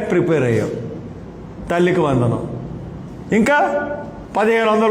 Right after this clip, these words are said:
రూపాయలు మహిళలకి ప్రతి నెల ఆ జగన్మోహన్ రెడ్డి ఇచ్చాడు,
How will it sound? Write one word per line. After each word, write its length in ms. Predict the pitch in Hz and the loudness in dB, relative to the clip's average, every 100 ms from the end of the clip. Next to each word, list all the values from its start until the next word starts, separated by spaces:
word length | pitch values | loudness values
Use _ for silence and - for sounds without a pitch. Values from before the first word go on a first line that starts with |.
| 208 | 4
రూపాయలు 400 | 214 240 247 233 202 185 - - 170 | 4 2 2 4 4 2 0 -2 0
మహిళలకి 540 | 180 208 220 214 202 185 180 180 | 2 4 4 2 2 2 2 2
ప్రతి 240 | 175 180 202 | 0 2 2
నెల 200 | 202 196 202 185 156 - - - - - - - 190 | 4 4 4 2 0 -2 -8 -10 -10 -12 -8 -2 2
ఆ 40 | 170 156 185 | 2 2 2
జగన్మోహన్ 640 | 190 214 214 214 202 202 | 2 4 4 4 4 4
రెడ్డి 160 | 208 180 | 4 4
ఇచ్చాడు, 320 | - 156 117 | 4 2 2